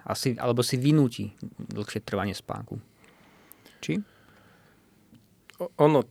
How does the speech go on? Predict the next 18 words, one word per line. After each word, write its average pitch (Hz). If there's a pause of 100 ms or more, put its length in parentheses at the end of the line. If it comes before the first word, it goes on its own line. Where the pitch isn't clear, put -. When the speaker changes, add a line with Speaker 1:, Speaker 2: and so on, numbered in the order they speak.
Speaker 2:
m, 117
tie 117
hlavné 113
efekty 107
spánku 107
sú -
práve, 95 (160)
o, 90 (2000)
čo -
sa 110
týka, 101
m, 92 (640)
tých 98
regenerácií 101
telesnej, 95 (140)
o, 90 (480)
telesnej, 95 (280)
o, 90